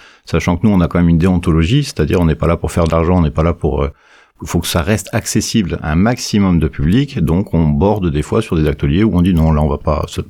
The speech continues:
ça nous correspond pas, on va pas le faire ensemble. Tout ce qui est médical ou paramédical, on rentre pas là-dedans, ça nous, on veut, on veut pas rentrer dans ces champs-là. Donc on est sur le loisir le plus accessible possible à tous, sachant qu'après il y a forcément des réalités qui font que, bah, des fois c'est un peu plus compliqué, euh,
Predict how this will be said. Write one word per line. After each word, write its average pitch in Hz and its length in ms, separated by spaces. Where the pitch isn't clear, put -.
ça 90 80
nous 87 120
correspond 98 360
pas, 87 200
on 82 60
va 80 100
pas - 100
le 92 60
faire 95 160
ensemble. 85 420
Tout 107 120
ce - 60
qui - 100
est 95 40
médical 92 440
ou 87 60
paramédical, 80 640
on 78 120
rentre 95 220
pas 113 100
là-dedans, 92 320
ça 82 160
nous, 78 80
on 73 280
veut, 69 160
on 71 100
veut 73 100
pas 92 120
rentrer 98 240
dans 90 80
ces - 140
champs-là. 80 320
Donc 101 200
on 107 80
est 107 80
sur 101 200
le 98 80
loisir 90 480
le 113 200
plus 117 320
accessible 104 500
possible 85 400
à 80 60
tous, - 440
sachant - 360
qu'après 87 320
il 87 40
y 80 40
a 78 40
forcément 85 380
des 80 80
réalités 76 480
qui - 140
font 90 200
que, - 120
bah, 73 180
des 67 80
fois - 180
c'est - 120
un 80 40
peu 71 120
plus 69 80
compliqué, 78 580
euh, 71 160